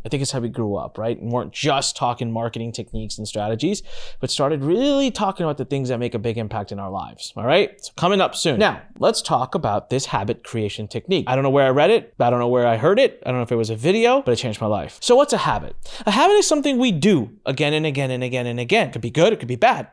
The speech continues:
We have a bad habit, eat junk food, maybe take drugs, or just there's bad habits. There's good habits. We exercise, we eat right, we take our vitamins.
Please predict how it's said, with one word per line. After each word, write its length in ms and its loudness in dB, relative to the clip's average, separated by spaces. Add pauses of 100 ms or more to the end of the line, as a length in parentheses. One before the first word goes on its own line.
We 60 -6
have 100 -6
a 40 -10
bad 260 2
habit, 440 4
eat 200 -6
junk 240 -6
food, 640 4
maybe 100 -10
take 300 -10
drugs, 800 4
or 100 -6
just 240 -10
there's 140 -8
bad 180 0
habits. 260 -4
There's 120 -4
good 280 2
habits. 440 -6
We 140 2
exercise, 960 2
we 400 -6
eat 220 2
right, 760 4
we 100 -6
take 180 -4
our 80 -2
vitamins. 840 0